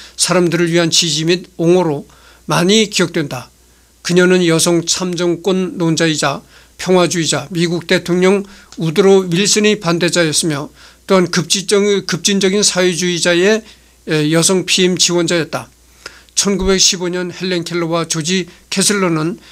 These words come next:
헬렌 켈러 인터내셔널이라는 단체를 설립했다. 이 단체는 비전과 건강,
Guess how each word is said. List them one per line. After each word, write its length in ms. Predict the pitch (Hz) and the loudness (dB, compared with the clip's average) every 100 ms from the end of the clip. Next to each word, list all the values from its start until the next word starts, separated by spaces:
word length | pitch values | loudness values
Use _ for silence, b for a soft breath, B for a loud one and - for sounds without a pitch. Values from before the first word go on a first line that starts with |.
| B B | B B
헬렌 320 | 190 196 185 180 | 0 2 0 -2
켈러 380 | 180 180 175 | -2 0 0
인터내셔널이라는 1500 | - 175 170 175 165 156 170 165 165 165 170 156 160 170 165 196 | -2 -4 -2 0 0 0 -2 -2 -4 -4 -4 -2 -2 0 0 0
단체를 400 | 170 151 180 175 | -2 -2 -2 -2
설립했다. 560 | - 160 147 - 139 - b b b b b | -2 -6 -6 -6 -10 -10 b b b b b
이 220 | 180 190 | 0 0
단체는 500 | 190 175 185 196 196 | 2 0 2 2 2
비전과 720 | - 180 180 180 170 185 175 | 0 0 2 2 2 2 0
건강, 420 | - 165 160 139 | -2 -2 -2 -4